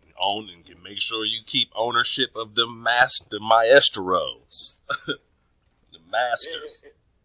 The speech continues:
Speaker 1: For real, for real. So if any, if, if, if there are any artists that are looking to possibly, you know, get signed or anything, are you, are you looking for artists? You accepting, uh, demo submissions, anything like that?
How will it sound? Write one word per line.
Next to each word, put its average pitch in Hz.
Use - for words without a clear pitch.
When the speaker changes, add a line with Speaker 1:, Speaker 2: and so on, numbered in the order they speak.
Speaker 1:
For 69
real, 113
for 90
real. 87
So -
if -
any, 147
if, 139
if, 117
if 117
there 110
are 110
any 143
artists 143
that 107
are 101
looking 113
to -
possibly, 107
you 107
know, 107
get 107
signed 117
or 95
anything, 92
are 85
you, 92
are 85
you 80
looking 110
for -
artists? 110
You 92
accepting, 95
uh, 71
demo 120
submissions, 117
anything 113
like 110
that? 123